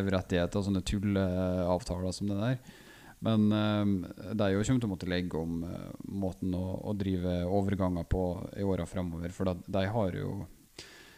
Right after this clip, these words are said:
de, de er ikke i stand til å drive og bruke så, sånn som de har holdt på med, med å investere hundre og tredve millioner euro i Coutinho, for eksempel,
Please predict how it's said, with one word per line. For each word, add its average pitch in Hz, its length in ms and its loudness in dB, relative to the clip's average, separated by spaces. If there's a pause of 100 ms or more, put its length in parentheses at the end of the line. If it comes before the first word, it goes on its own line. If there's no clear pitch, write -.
(120)
de, - 140 -12
de 92 160 -4
er 107 240 2
ikke 92 120 0
i 85 40 0
stand 90 300 0
til 90 100 -2
å 92 40 2
drive 90 160 0
og 85 100 -2
bruke 90 340 -2
så, 85 100 -6 (140)
sånn 95 160 -4
som 82 120 -6
de 82 40 -2
har 82 160 -2
holdt 90 180 -4
på 87 140 -2 (240)
med, 76 360 -8
med 80 200 -6
å 78 160 -8
investere 87 500 -2
hundre 87 240 -2
og 87 60 -6
tredve 90 320 -2
millioner 87 480 -2
euro 85 240 -4
i 85 260 -4
Coutinho, 87 720 -2
for 92 120 -6
eksempel, 85 440 -4